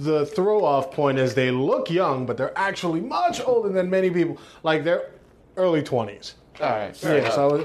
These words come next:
Speaker 2: thought
Speaker 1: one
Speaker 2: they were, like, twelve.
Speaker 1: One was seventeen, but the other two were, like,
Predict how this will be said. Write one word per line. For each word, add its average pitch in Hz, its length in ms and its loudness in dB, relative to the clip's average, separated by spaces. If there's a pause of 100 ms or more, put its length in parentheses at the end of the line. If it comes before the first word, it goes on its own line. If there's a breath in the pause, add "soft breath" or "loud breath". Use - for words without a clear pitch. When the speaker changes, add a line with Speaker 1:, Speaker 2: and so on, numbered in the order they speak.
(260)
Speaker 2:
thought 185 60 -2
Speaker 1:
one 254 200 4
Speaker 2:
they 277 60 0
were, 233 100 4
like, 175 260 0
twelve. 254 500 -2
Speaker 1:
One 240 840 0
was 214 480 0 (100)
seventeen, 147 840 -2 (500 loud breath)
but 156 140 2
the 151 180 2
other 196 220 2
two 185 180 0
were, 151 100 2
like, 143 420 2